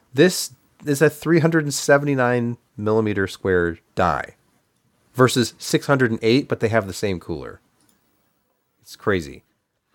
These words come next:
And here's the part that concerned me. Just on paper, the memory bandwidth on the forty eighty is only seven hundred and sixteen-ish gigabytes per second. Way back at the thirty eighty, the thirty eighty, not the thirty eighty twelve gig, not the thirty eighty T I,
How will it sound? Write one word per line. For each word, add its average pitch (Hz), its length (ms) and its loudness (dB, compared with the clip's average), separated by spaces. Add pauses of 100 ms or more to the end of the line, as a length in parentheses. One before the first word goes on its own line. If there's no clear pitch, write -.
(120)
And 120 60 -2
here's 214 120 6
the 220 60 -2
part 175 160 4
that 143 60 2
concerned 117 420 4
me. 104 220 4
Just 92 140 0
on 123 120 4
paper, 107 640 0 (960)
the - 80 -6
memory 143 320 4
bandwidth 110 520 2 (180)
on 98 100 -2
the 92 80 -4
forty 98 380 -2
eighty 90 180 -2
is 80 100 -4
only 78 160 -4
seven 92 360 0
hundred 87 200 0
and 78 120 -4
sixteen-ish - 960 -4
gigabytes 85 480 0
per - 100 -4
second. 107 460 2 (560)
Way 160 400 0
back 190 280 0
at 175 80 -8
the 151 60 -4
thirty 180 380 0
eighty, 185 260 2
the 135 160 -8
thirty 196 380 0
eighty, 117 380 2
not 143 320 2
the 185 60 -6
thirty 170 300 0
eighty 151 140 -2
twelve 139 340 4
gig, 123 220 0
not 120 180 2
the 156 80 0
thirty 131 320 0
eighty 117 220 0
T 107 240 -2
I, 82 280 0